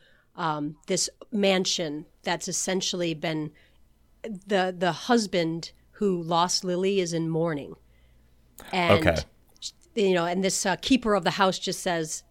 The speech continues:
Speaker 1: "This little girl needs, you know, has nowhere to go," essentially. And he's like, "What is she gonna do here? No, this isn't good." But then in the end, he feels like he, he owes it to Lily to let her stay.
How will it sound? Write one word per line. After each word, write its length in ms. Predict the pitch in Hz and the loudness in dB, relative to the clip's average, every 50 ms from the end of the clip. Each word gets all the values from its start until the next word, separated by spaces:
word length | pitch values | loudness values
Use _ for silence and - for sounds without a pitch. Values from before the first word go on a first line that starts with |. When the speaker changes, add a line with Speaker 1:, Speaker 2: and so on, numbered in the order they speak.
| _ _ | _ _
Speaker 1:
"This 240 | - 196 185 - - _ - | 0 0 0 0 -4 _ -4
little 200 | 196 196 196 190 | -2 2 2 2
girl 240 | 180 180 190 196 185 | 2 4 4 4 4
needs, 340 | 175 165 160 151 - - - | 4 2 0 -2 -6 -12 -12
you 280 | - 175 - - 196 190 | -16 -18 -14 -8 -6 -4
know, 120 | 165 151 143 | -2 -4 -4
has 260 | 131 - 180 165 - | -2 0 0 2 4
nowhere 200 | 190 175 170 165 | 2 4 4 2
to 60 | 165 | 0
go," 280 | 156 165 143 101 - - _ - | -2 -4 -6 -6 -8 -12 _ -12
essentially. 560 | 214 - - 165 147 - - 160 139 117 - - - - - - - - - _ - | -10 -8 -6 -6 -6 -6 -6 -8 -8 -12 -12 -18 -20 -20 -20 -20 -20 -20 -20 _ -2
And 120 | 202 196 196 | 0 2 2
he's 200 | 214 208 185 214 | 2 2 4 2
like, 180 | 190 175 - | 2 2 4
"What 120 | 233 240 254 | 0 0 0
is 60 | 233 | 0
she 140 | - - 226 | -2 -2 0
gonna 160 | 247 220 208 | 0 0 0
do 120 | 190 196 | 0 -2
here? 360 | 185 - 220 185 127 117 139 156 | -2 0 0 -2 -2 -2 -8 -6
No, 120 | 180 185 175 | -4 -4 -2
this 220 | 165 185 - - | -2 -2 -2 -2
isn't 220 | 170 165 165 156 - | -4 -4 -4 -4 0
good." 280 | 214 190 160 151 160 | 0 0 0 0 -2
But 140 | - 190 175 - | -4 -4 2 4
then 140 | 220 208 | 4 4
in 100 | 202 190 | 6 4
the 140 | 190 190 202 | 4 4 6
end, 180 | 190 190 180 151 | 6 4 4 2
he 100 | 170 180 | 0 -4
feels 300 | 160 - 202 180 175 160 | -4 -2 -2 -2 -2 -2
like 260 | 170 156 143 - - - _ | -4 -6 -6 -8 -12 -18 _
he, 280 | - - - 202 175 - - | -14 -6 -6 -6 -4 -2 0
he 160 | 220 214 220 - - | 0 0 0 2 4
owes 280 | 226 220 220 226 180 | 6 6 6 6 2
it 100 | 190 190 - | 0 -2 0
to 100 | 185 180 | -2 0
Lily 420 | 175 185 190 165 147 139 143 147 | 2 2 2 2 2 -2 -4 -6
to 120 | - - 180 | -6 -6 -4
let 180 | 170 160 160 156 | -2 -2 -2 -2
her 100 | 160 156 | -4 -4
stay. 460 | - - - - 156 - - - - | -4 -4 -2 -2 -2 -4 -4 -10 -14